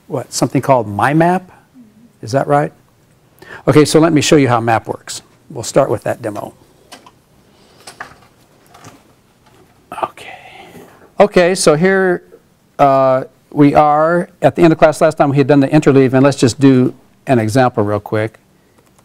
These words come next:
Interleave, interleave quote A, B, C, and quote D, E, F. I think that's what we did last time.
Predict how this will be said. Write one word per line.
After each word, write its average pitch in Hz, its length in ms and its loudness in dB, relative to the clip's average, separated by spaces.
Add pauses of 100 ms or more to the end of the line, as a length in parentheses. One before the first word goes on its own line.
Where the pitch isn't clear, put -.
(400)
Interleave, 127 1200 2 (440)
interleave 139 640 2
quote 131 640 -2 (120)
A, 135 260 0
B, 127 320 -4
C, 175 640 2 (480)
and 123 500 -4 (320)
quote 127 480 0 (320)
D, 127 400 0
E, 117 320 -8
F. 170 200 2
I 143 40 0
think 139 220 -2
that's 127 160 -2
what - 100 -8
we 120 60 -8
did 110 160 -10
last 110 260 -8
time. 117 320 -8